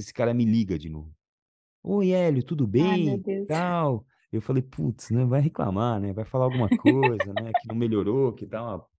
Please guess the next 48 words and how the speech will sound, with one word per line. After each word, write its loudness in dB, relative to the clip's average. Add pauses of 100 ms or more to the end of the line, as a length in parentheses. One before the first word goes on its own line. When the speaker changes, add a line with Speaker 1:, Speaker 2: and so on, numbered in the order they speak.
(120)
Speaker 1:
porcaria 6
ainda." -2 (540)
"Olha, 0
Speaker 2:
Sim. -6 (760)
Speaker 1:
lembra 4
de 2
mim 2
e -2
tal? 0
Eu -2
sou -4
o -4
fulano -2
de -2
tal, -2
passei -6
com -6
você 0
aí 2
há 0
seis -2
meses." -2
"Não -2
lembro, 2
tudo -6
bem, 2
tudo -4
bem." 2 (300)
"Cara, -2 (100)
sei -4
lá 4
o -2
que 0
aconteceu, 2
meu, 4
depois -2
que -4
eu -4
passei -6
com -2
você, 0 (440)
não 0
melhorei 4
na 2
hora, 0
mas 0
depois -2
de -6